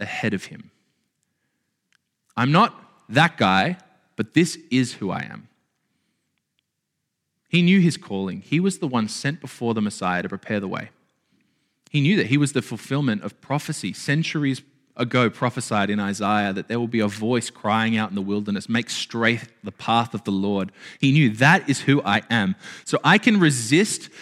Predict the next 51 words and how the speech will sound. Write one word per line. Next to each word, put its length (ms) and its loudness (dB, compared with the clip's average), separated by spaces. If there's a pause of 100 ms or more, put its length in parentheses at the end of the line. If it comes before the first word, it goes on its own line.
(140)
your 260 2
attempts 380 2
to 100 0
draw 360 2
me 220 4
into 280 0
the 80 0
place 460 2
of 200 -2 (180)
self-worship 1200 0 (500)
because 220 2
I 100 8
know 240 6
that 200 4
I'm 180 6
not 200 4
that 200 0
person, 560 0 (280)
but 120 0
also 320 2
because 240 2
I 100 6
know 140 2
exactly 540 2
who 120 2
God 240 0
has 140 -2
designed 400 0
me 80 2
to 120 -4
be 260 -2
and 120 -4
where 220 0
I 80 0
am 240 -4 (160)
called 380 0
to 100 -8
be. 260 -8 (300)
I 140 6
am 120 6
called 260 -2
to 60 -16
be 120 -2
the 100 -4
voice 340 -6
that 140 -16
prepares 440 -4
the 100 -12
way 140 -8
for 140 -18
him. 240 -18